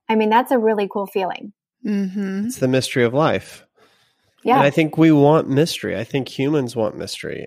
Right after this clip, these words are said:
Speaker 3: I, I mean, I love mystery. It's why I read novels. I, lo-, <laughs> I love
Speaker 2: Right.
Speaker 3: the unknown. I love the unexpected. I love a good
Speaker 2: Mm-hmm.
Speaker 3: mystery. And it feels like we've sapped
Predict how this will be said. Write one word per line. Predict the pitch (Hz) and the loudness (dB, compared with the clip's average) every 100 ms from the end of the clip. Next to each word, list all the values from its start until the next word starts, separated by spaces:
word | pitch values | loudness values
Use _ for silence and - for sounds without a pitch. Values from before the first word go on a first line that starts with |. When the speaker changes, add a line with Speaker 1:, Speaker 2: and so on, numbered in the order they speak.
| - | -4
Speaker 3:
I, | 123 139 131 | 0 0 -2
I | 131 | -2
mean, | 143 147 120 | 0 0 0
I | 143 | -2
love | 160 202 180 | 0 0 0
mystery. | 135 107 - 98 | -6 -6 -6 -6
It's | 101 - | -6 -2
why | 139 | 0
I | 139 | 0
read | 143 147 139 135 | -2 -4 -6 -2
novels. | 135 156 131 92 - | 2 2 0 -4 -6
I, | 104 | -4
lo-, | 117 107 123 | -2 -4 -2
<laughs> | |
I | 165 | 0
love | 156 147 156 165 | 0 0 -2 -2
Speaker 2:
Right. | - | -2
Speaker 3:
the | 185 | 2
unknown. | 170 151 147 151 | 2 2 2 2
I | 143 | 2
love | 135 135 | 2 0
the | 131 | -2
unexpected. | 131 123 - - 110 - 107 107 - - - - _ _ - | -4 -4 -6 -4 -4 -4 -6 -8 -16 -20 -20 -20 _ _ -4
I | 123 | 2
love | 127 123 | 4 4
a | |
good | 107 113 | 2 2
Speaker 2:
Mm-hmm. | 107 | 0
Speaker 3:
mystery. | 107 - 104 | -2 -2 -4
And | 104 | -2
it | - | -4
feels | - 143 135 | -2 0 2
like | 117 107 | 0 -2
we've | 120 107 | -4 -4
sapped | - - - 123 117 - - - | -4 -4 0 2 2 0 -6 -16